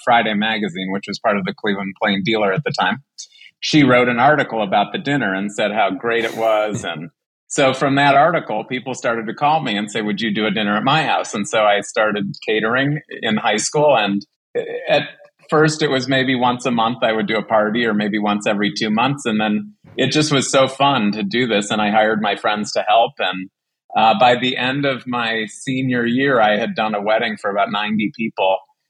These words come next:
Speaker 1: um, in
Speaker 2: Wow.
Speaker 1: Bratenahl, uh, for this woman who, and I had my parents help me bring all the food, and I had probably ten people helping me in the kitchen, and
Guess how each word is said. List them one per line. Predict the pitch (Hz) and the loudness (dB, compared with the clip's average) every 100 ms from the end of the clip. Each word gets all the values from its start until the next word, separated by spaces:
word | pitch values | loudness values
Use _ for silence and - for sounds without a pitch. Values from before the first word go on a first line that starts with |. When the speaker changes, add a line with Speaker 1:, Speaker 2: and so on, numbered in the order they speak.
| _ | _
Speaker 1:
um, | 101 101 104 | 0 2 4
in | 107 104 | 2 4
Speaker 2:
Wow. | |
Speaker 1:
Bratenahl, | 107 110 - 104 92 92 92 104 - | 6 6 4 0 2 2 2 -2 -2
uh, | 101 98 | 0 0
for | 98 104 | -2 -4
this | 101 | -2
woman | - 104 101 104 | -2 -2 0 0
who, | 104 104 98 101 - | 0 0 0 -2 -4
and | 110 104 | -2 0
I | 104 | 2
had | 110 98 | 0 0
my | 101 | -2
parents | 95 104 104 101 - _ _ | 0 0 0 -2 -10 _ _
help | 127 123 | 2 2
me | 117 | 2
bring | 110 117 117 | 0 0 2
all | 113 | 0
the | 101 | 0
food, | - 180 175 156 | -2 0 2 2
and | 113 104 | 2 0
I | 104 | 2
had | 107 95 | 0 2
probably | 113 98 101 | 0 0 -2
ten | - 123 113 113 | -4 -4 -4 -4
people | 117 110 110 107 | -6 -4 -2 2
helping | 110 110 110 | 2 0 -6
me | 110 | -4
in | 101 | -6
the | 98 | -8
kitchen, | - 151 - 147 135 | -2 -2 0 0 2
and | 101 95 | 0 -4